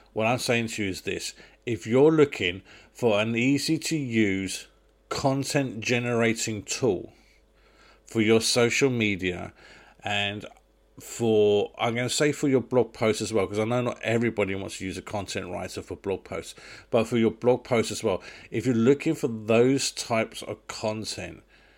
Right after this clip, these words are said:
then I tell you now, you really, really cannot go wrong with how Jarvis is going. And I believe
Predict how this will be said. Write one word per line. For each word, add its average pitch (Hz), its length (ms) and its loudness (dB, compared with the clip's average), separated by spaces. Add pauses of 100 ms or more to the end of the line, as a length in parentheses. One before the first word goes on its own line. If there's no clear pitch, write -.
(260)
then 101 220 -4
I 104 120 -4
tell 117 260 -4
you 107 80 -2
now, 98 180 -4
you 104 300 -4
really, 107 300 0
really 101 200 -4
cannot 101 380 -8
go 98 140 -2
wrong 85 320 -4 (300)
with 92 140 -10
how 95 200 -6
Jarvis 92 540 -4
is 90 100 -12
going. 101 360 -6 (400)
And 104 180 -4
I 104 140 -2 (180)
believe 101 800 0